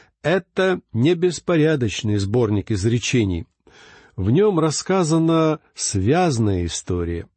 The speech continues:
Это призыв, обращенный к юноше, призыв стать мудрым мужем, призыв слушать и умножать познания.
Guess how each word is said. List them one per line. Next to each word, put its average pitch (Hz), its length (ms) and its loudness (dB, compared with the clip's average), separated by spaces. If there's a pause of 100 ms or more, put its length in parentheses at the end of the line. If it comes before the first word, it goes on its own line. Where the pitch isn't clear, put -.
(560)
Это 139 300 0
призыв, 110 840 0 (360)
обращенный 180 760 2
к - 80 -14
юноше, 143 640 0 (320)
призыв 120 540 0
стать - 420 -2
мудрым 110 600 0
мужем, 87 640 0 (440)
призыв 147 460 2
слушать 139 840 0 (420)
и 98 100 2
умножать 113 680 2
познания. 95 760 0